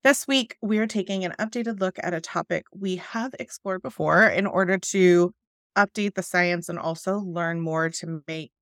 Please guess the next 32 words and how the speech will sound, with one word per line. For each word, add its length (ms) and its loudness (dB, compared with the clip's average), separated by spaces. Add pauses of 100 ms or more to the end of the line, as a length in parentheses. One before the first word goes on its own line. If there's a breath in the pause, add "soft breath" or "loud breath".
(320)
the 60 -4
best 280 -2
choices 480 -4
for 420 0
our 260 0
own 360 -6
needs. 600 -6 (500)
And 340 2
specifically, 720 0
since 420 -2
our 200 -4
last 520 2
fish 280 -2
oil 240 6
show, 520 0
I 100 -4
have 200 -6
been 160 -8
seeing 480 -2 (560)
so 680 0
much 320 -4 (100)
anti-fish 880 -4
<laughs> 40 -8
marketing 540 6
in 200 6
recent 380 6
years. 320 6
I 80 6
think 180 0
it 80 4
started 420 6
with 200 6